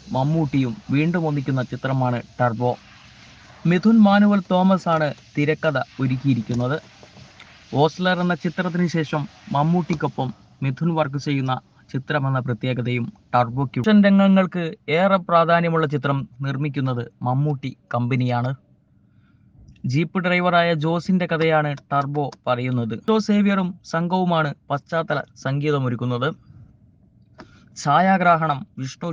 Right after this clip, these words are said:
ശർമ്മ, ചിത്ര സംയോജനം ഷമീർ മുഹമ്മദ്, എക്സിക്യൂട്ടീവ് പ്രൊഡ്യൂസർ ജോർജ് സെബാസ്റ്റ്യൻ, പ്രൊഡക്ഷൻ ഡിസൈനർ ഷാജി നടുവിൽ, ആക്ഷൻ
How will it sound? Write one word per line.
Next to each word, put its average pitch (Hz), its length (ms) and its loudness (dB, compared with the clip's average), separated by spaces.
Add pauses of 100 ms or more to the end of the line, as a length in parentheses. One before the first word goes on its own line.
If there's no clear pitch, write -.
ശർമ്മ, 123 340 -4 (280)
ചിത്ര - 300 -8 (140)
സംയോജനം 147 500 -2 (200)
ഷമീർ 151 400 -2
മുഹമ്മദ്, 120 380 -6 (960)
എക്സിക്യൂട്ടീവ് 196 600 0
പ്രൊഡ്യൂസർ 180 440 0 (320)
ജോർജ് 170 420 0
സെബാസ്റ്റ്യൻ, 143 460 -2 (420)
പ്രൊഡക്ഷൻ 156 500 -4
ഡിസൈനർ 135 380 -4 (260)
ഷാജി 160 380 0 (100)
നടുവിൽ, 127 260 -2 (440)
ആക്ഷൻ 170 420 0